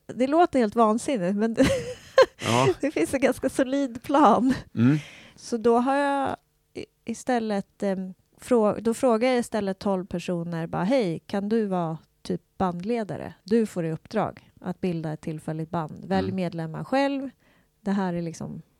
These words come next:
Speaker 1: spelreglerna", eller vad man ska säga. "Eh, ni får repa hur mycket eller hur lite ni vill, men den här dagen har jag bokat studio. Då ska ni vara redo att spela in en låt.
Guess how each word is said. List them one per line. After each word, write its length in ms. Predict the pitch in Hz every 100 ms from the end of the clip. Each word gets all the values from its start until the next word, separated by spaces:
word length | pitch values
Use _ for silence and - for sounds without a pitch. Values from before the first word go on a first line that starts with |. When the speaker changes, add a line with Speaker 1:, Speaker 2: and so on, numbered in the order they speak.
| _ _ _
Speaker 1:
spelreglerna", 800 | - - 180 175 190 208 214 214
eller 100 | 214
vad 80 | 190
man 80 | 180
ska 100 | -
säga. 320 | 180 180 190 - _ _ - - - _ _ _
"Eh, 1120 | - 190 185 175 165 165 160 151 - 98 101 - - _ _ _ -
ni 220 | - 214
får 140 | 214 226
repa 260 | 214 -
hur 100 | 202
mycket 320 | 196 202 - 196
eller 140 | 185
hur 60 | 185
lite 280 | 185 -
ni 120 | 180 175
vill, 360 | 175 170 170
men 520 | 160 180 170 165 165
den 140 | - 180
här 220 | 208 180
dagen 420 | 175 165 156 156 - _ _ _
har 200 | - 185
jag 120 | 175 156
bokat 320 | 160 - 160
studio. 420 | - 233 180 - - _
Då 140 | 180
ska 160 | 175 175
ni 140 | 160
vara 220 | 151 - -
redo 280 | 160 151 147
att 60 |
spela 200 | - 156
in 160 | 160 151
en 180 | - 151
låt. 460 | 240 247 - -